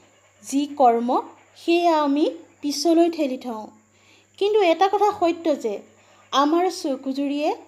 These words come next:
সাধাৰণতে সেইবোৰ বস্তুহে পচন্দ কৰে, যাক সহজতে পাবলৈ খুব কঠিন।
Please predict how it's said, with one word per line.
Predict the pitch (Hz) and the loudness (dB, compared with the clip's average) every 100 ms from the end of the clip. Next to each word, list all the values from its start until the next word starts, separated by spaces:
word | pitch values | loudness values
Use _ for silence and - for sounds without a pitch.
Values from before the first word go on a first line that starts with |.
| _ _ - | _ _ -6
সাধাৰণতে | 311 285 339 359 330 269 233 - - _ _ _ _ | -2 2 4 4 4 2 -2 -4 -14 _ _ _ _
সেইবোৰ | 370 381 381 427 330 | 0 2 4 4 4
বস্তুহে | 311 339 - 359 415 | 0 -2 -2 0 2
পচন্দ | 403 349 311 269 240 | 0 0 0 0 -2
কৰে, | 214 196 196 - _ _ _ - | -4 -4 -6 -12 _ _ _ -14
যাক | - 330 359 - - _ - | -2 0 0 -2 -18 _ 2
সহজতে | 302 302 339 339 320 | 4 4 2 0 -4
পাবলৈ | 294 254 247 254 240 233 - _ _ _ | -2 -2 0 0 -2 -4 -12 _ _ _
খুব | - 381 381 - | 0 0 0 -2
কঠিন। | 269 - 240 220 214 | -4 -2 -8 -8 -14